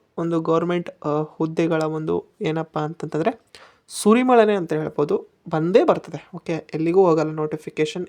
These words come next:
ಈ ಬಾರಿ ನೋಟಿಫಿಕೇಶನ್ನು ಸಹ, ಆ, ಜಾಸ್ತಿ ಒಂದು ಹುದ್ದೆಗಳು ಬರ್ತವೆ. ಒಂದು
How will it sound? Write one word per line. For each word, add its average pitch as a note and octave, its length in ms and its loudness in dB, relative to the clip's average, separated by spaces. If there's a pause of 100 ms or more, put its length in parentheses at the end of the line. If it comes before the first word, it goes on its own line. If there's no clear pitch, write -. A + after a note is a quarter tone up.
ಈ D#3+ 120 -2
ಬಾರಿ D#3 280 -6
ನೋಟಿಫಿಕೇಶನ್ನು E3 800 -10
ಸಹ, G3 360 -10 (960)
ಆ, E3+ 340 0 (260)
ಜಾಸ್ತಿ - 760 -6
ಒಂದು G#3 180 0
ಹುದ್ದೆಗಳು F3 440 -4
ಬರ್ತವೆ. D#3 540 -8 (120)
ಒಂದು D#3+ 480 -4